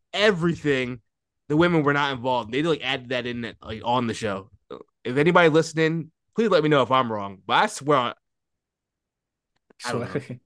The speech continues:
Speaker 2: <laughs> swear, swear, I swear on my mama. Um,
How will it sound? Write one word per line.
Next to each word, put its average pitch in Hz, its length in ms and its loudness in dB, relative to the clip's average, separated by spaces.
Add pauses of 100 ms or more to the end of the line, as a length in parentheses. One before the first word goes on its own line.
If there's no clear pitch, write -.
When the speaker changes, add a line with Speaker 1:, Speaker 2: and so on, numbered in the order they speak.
(160)
Speaker 2:
<laughs> - 240 -20
swear, 135 340 -6
swear, - 260 -6
I 170 100 -2
swear 175 260 -4
on 175 120 -4
my 180 180 -2
mama. 233 340 -2 (640)
Um, 131 640 -4